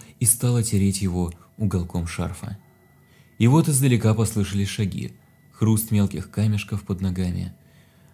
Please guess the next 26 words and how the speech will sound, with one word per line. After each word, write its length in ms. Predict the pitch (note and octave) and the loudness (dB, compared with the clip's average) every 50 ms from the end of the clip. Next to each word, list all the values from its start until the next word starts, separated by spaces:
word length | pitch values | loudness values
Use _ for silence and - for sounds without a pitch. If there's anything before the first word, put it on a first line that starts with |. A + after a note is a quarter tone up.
| _ _ _ _ - | _ _ _ _ 2
Она 180 | A2+ G#2 G2+ | 6 6 8
поднялась, 640 | F#2+ - F#2+ E2+ F2 F2+ F#2 G2+ G#2 G2+ - - - - - - - _ | 6 6 4 0 2 2 4 4 4 2 0 -2 -6 -12 -20 -20 -20 _
встала 360 | - - - C3 C3 C3 B2+ | -10 -4 0 2 4 4 4
в 60 | A2 | 4
центре 400 | - - B2+ A#2+ A#2+ G#2+ A2+ A2 | 2 2 2 4 2 2 2 0
тихой 280 | G#2 - G#2+ F2+ F2+ E2+ | 0 0 0 -2 -2 -2
комнаты, 580 | - - G#2+ G#2+ G2+ F#2+ F#2 - F#2 - - - - - - _ - | -2 0 2 2 2 2 0 -2 -4 -6 -6 -8 -16 -20 -20 _ -4
бокал 360 | - G#2+ G2 - - G2 F#2 | -2 0 0 2 2 0 0
выпал 340 | F2+ F2+ F2+ F2+ E2 D#2+ D#2 | 0 0 -2 -4 -4 -6 -6
из 100 | D2+ - | -8 -6
рук, 280 | E2 G2+ G#2 G2+ - - _ _ _ - | -6 -6 -6 -6 -8 -12 _ _ _ -12
разбился 520 | - - F2 F2 - E2 F2 F#2 - - | -8 -8 -8 -8 -8 -10 -10 -8 -8 -8
вдребезги. 640 | - - - - - - G2 - - - - G2+ - _ _ _ _ _ _ _ _ _ _ _ _ _ _ _ _ | -8 -8 -8 -8 -10 -10 -10 -12 -12 -12 -14 -14 -16 _ _ _ _ _ _ _ _ _ _ _ _ _ _ _ _
Шаги 340 | - - A#2 G#2 G2+ A2+ A#2+ | -2 2 2 4 4 6 6
нерешительно 600 | B2+ B2 A#2 A#2+ A2 - A2+ G2+ A2+ A2+ G#2+ G#2+ | 8 8 6 6 4 2 0 2 2 4 4 4
замедлились 600 | G2 G2 F#2+ F#2+ F#2+ F#2+ G2+ G2 F#2+ F#2+ F#2+ - | 4 4 4 4 4 2 2 0 0 0 -2 -2
перед 280 | - - G2 G2+ F#2 F2 | -2 -2 0 0 0 0
домом. 360 | F2+ D#2 C#2 C#2+ - - - - - _ _ _ _ _ _ _ - _ _ _ - _ - | -2 -4 -4 -6 -8 -10 -12 -16 -18 _ _ _ _ _ _ _ -20 _ _ _ -14 _ -2
Заговорить, 580 | F2+ F#2 F2 F2 E2 E2+ F2 F#2 F#2+ F#2 - - - - - - | 0 2 2 2 2 2 2 0 -2 -2 -6 -14 -18 -20 -8 -4
воскликнуть: 600 | - G2+ - - A2 A2+ A2 A#2 A2+ E2+ - - - - - - - _ - | -2 -2 2 4 4 4 4 2 0 -2 -4 -6 -14 -20 -20 -20 -20 _ -10
«Входи 360 | - - D#3 B2 G2+ G2 F2+ | -2 0 2 2 4 4 2
же, 120 | F2+ G#2+ | 4 2
входи!» 560 | G#2 - - E3 D#3 F3+ G3 D#3 G2+ F2 - - - - - - _ _ - - _ _ _ _ - - - - | 2 4 4 4 8 8 10 8 8 6 2 -4 -16 -20 -20 -20 _ _ -20 -20 _ _ _ _ -20 -20 -20 -8
Она 220 | - G2+ G2 F#2+ F#2+ | -2 0 2 2 4
подалась 380 | - G#2 G2 F#2+ F#2+ F2+ F#2 | 2 2 2 2 0 0 -2
вперед. 380 | - - G#2+ G2+ E2+ - - - | -2 -4 -4 -4 -4 -4 -8 -12